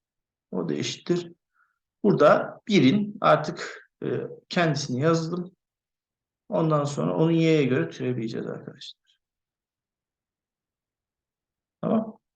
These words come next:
Şimdi az önceki muhabbetin aynısı. Bir çarpım var. Burada iki x var gördüğünüz gibi. Y'den bağımsız çarpım halinde.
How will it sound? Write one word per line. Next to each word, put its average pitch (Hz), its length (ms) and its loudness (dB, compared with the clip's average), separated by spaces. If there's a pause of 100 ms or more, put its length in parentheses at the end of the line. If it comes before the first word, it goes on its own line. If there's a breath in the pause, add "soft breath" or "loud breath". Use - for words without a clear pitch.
(500)
Şimdi 214 300 2
az 180 180 2
önceki 160 380 2
muhabbetin 147 500 2
aynısı. 151 720 -2
Bir 156 80 -10
çarpım 160 540 2
var. 160 260 2 (520)
Burada 139 160 -2
iki 139 280 -2
x 175 220 -4
var 156 140 4
gördüğünüz 151 420 0
gibi. 147 300 -6 (200)
Y'den 147 440 6
bağımsız - 640 2
çarpım 143 420 2
halinde. 135 680 0